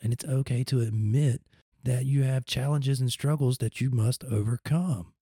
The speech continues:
because that is part of being a man. Not pretending like everything's okay when really and truly it's not, but being open, being honest,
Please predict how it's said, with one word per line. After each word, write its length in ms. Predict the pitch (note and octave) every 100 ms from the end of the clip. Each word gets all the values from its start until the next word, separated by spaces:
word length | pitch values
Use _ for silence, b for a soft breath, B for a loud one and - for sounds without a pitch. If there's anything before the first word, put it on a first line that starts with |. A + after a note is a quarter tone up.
| _ _
because 220 | A#2+ B2+
that 140 | B2+ C#3
is 100 | -
part 280 | - C#3 C3+
of 220 | A2+ G#2
being 480 | A2+ D3 C3 A#2+ A#2
a 80 | A#2+
man. 560 | A#2+ A#2+ C3+ B2+ G2 - _ _ _
Not 320 | B2 C#3+ E3+
pretending 640 | - C#3+ - D3+ D#3+ D3 B2+
like 240 | B2 -
everything's 580 | B2+ C3 D3 C#3 C#3 B2
okay 760 | C3 C#3+ - A#2+ G2 G2 - _ _ _
when 280 | - B2+ B2
really 300 | B2 C3 C3
and 120 | B2+ A#2
truly 320 | B2+ G#2+ G2+
it's 160 | G2+
not, 260 | G#2+ G2 G2+ _ _ -
but 260 | A2+ A2+ G#2+
being 400 | B2 D3 D3+ -
open, 560 | A#2+ G2+ - G2 G2+ G2 _ - A2
being 440 | A#2+ B2+ C3 C3 - -
honest, 680 | G#2+ G2 F#2+ G2 - -